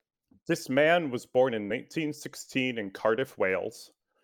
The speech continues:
He served as a fighter pilot in World War Two before beginning his prolific literary career.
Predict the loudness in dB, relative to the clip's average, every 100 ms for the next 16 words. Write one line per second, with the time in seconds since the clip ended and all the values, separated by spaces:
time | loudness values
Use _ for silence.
0 | _ _ _ -6 -2 2 2 2 0 0
1 | 2 2 4 2 2 0 0 -4 -6 0
2 | 2 2 2 0 0 -2 -4 -4 -8 -4
3 | -2 -2 -2 -2 -2 -4 -4 -2 0 0
4 | -2 0 0 2 0 -2 -6 -8 -8 -8
5 | -14